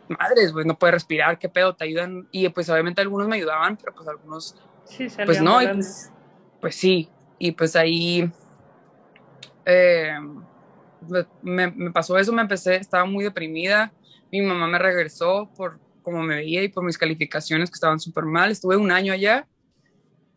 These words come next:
Speaker 1: y cuando regresé, yo tenía veinte cuando me regresaron, porque me fui de diecinueve. Y estando acá igual, de que intentaba como que agarrarme y c-, con la peda y así,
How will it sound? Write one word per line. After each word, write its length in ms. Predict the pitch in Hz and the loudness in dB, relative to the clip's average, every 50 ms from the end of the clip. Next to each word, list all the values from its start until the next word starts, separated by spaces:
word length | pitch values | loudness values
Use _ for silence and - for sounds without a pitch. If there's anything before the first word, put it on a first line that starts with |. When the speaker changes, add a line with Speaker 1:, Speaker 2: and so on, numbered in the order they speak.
| _ | _
Speaker 1:
y 140 | - 220 202 | -4 -4 -4
cuando 340 | - - 208 202 196 196 196 | -2 0 2 2 2 2 2
regresé, 1000 | 190 196 190 180 180 170 160 - - - 208 214 226 233 240 247 254 254 233 _ _ _ _ _ _ _ _ _ _ _ _ _ | 2 0 0 0 -2 -4 -6 -8 -8 -6 -6 -4 -4 -6 -6 -6 -6 -8 -10 _ _ _ _ _ _ _ _ _ _ _ _ _
yo 120 | - 226 226 | -2 0 2
tenía 220 | 214 190 190 196 | 2 4 4 4
veinte 440 | 196 185 185 185 175 - - - - _ _ _ _ _ _ _ | 4 2 0 -2 -8 -12 -16 -18 -20 _ _ _ _ _ _ _
cuando 180 | - - 170 160 | -14 -10 -8 -6
me 60 | 156 | -4
regresaron, 480 | 151 151 151 - - - 151 147 147 - - - _ _ | -4 -6 -6 -6 -2 0 0 0 0 -4 -10 -18 _ _
porque 160 | - - - 180 | -10 -4 0 0
me 80 | 165 | 0
fui 160 | 151 - 160 156 | 0 0 2 2
de 100 | 160 165 | 2 2
diecinueve. 560 | 170 165 160 151 151 151 151 151 151 - _ _ _ _ - - - _ _ _ _ _ _ _ _ - | 2 0 -2 -2 -2 0 0 0 -2 -4 _ _ _ _ -20 -20 -20 _ _ _ _ _ _ _ _ -2
Y 560 | 190 196 196 196 196 196 196 190 190 185 185 - | 0 2 4 4 4 4 4 4 2 2 0 0
estando 360 | 185 185 - 190 175 175 190 | 0 0 2 2 2 2 2
acá 300 | 190 190 - 190 185 180 | 2 2 2 2 2 2
igual, 400 | 180 185 170 175 180 151 110 - _ _ _ _ - | 0 -2 -2 0 0 0 0 -2 _ _ _ _ -10
de 100 | 170 165 | -10 -8
que 80 | - 170 | -10 -14
intentaba 560 | 165 156 - 180 156 - 156 151 156 170 180 | -12 -8 -8 -8 -6 -6 -6 -4 -2 -4 -4
como 200 | - 190 175 165 | -4 -6 -10 -8
que 100 | - 196 | -6 -6
agarrarme 560 | 170 156 151 147 156 165 175 185 196 190 190 | -4 -4 0 2 2 2 2 2 2 0 0
y 520 | 190 190 185 185 185 175 170 165 - - _ _ _ _ _ | 0 -2 -2 -4 -4 -4 -4 -6 -8 -12 _ _ _ _ _
c-, 180 | - - - - | -8 -8 -6 -4
con 140 | - 175 160 | -2 -2 0
la 100 | 151 - | -2 0
peda 280 | - 170 170 180 190 190 | 2 4 6 6 6 4
y 40 | 185 | 4
así, 360 | 170 - - 196 214 220 214 | 0 -2 -8 -6 -6 -6 -8